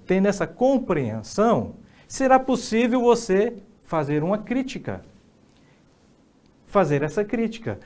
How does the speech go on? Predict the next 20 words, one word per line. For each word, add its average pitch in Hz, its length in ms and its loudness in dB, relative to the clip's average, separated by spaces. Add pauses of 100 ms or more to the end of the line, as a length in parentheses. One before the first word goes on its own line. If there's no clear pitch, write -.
(140)
porque 180 360 4
você 165 320 -2
só 147 200 -2
pode 240 360 2
criticar 160 960 0
ou 135 140 -2
fazer 143 280 -6
uma 123 140 -2
crítica, 185 420 -2
mas 196 240 0
uma 240 120 2
crítica 247 500 2
naquele 214 320 2
sentido 208 480 -4
construtivo, 185 1000 0 (440)
não 120 160 2
é? 202 240 2 (480)
Um, 180 140 4
uma 208 320 4
crítica 240 800 2